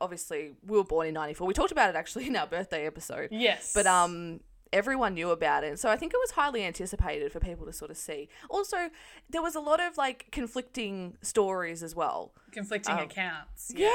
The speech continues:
Speaker 2: Yeah.
Speaker 1: Oh, accounts, exactly, yeah. But anyway, it was co-produced by Margot Robbie, who stars
Speaker 2: Mm.
Speaker 1: in that lead role as Tonya,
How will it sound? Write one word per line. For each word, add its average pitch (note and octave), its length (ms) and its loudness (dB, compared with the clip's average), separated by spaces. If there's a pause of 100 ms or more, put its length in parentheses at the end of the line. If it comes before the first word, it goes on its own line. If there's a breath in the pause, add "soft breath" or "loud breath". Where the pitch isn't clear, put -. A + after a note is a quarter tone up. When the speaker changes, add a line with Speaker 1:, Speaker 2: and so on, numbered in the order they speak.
Speaker 2:
Yeah. E3 300 4 (160)
Speaker 1:
Oh, G3+ 160 6
accounts, F3 400 -4
exactly, E3 500 -6
yeah. D3 200 -4 (100)
But B3+ 80 4
anyway, A#3 260 6
it - 80 0
was A3 100 6
co-produced C4+ 540 0
by G3 100 4
Margot F3 360 4
Robbie, E3 560 0 (160)
who D#3+ 260 -2
stars D#3+ 400 4
Speaker 2:
Mm. F3+ 60 -10
Speaker 1:
in E3 60 -8
that D#3 160 -4
lead D#3 180 -4
role D#3 420 -4 (160)
as D3 460 -6
Tonya, D3+ 580 -6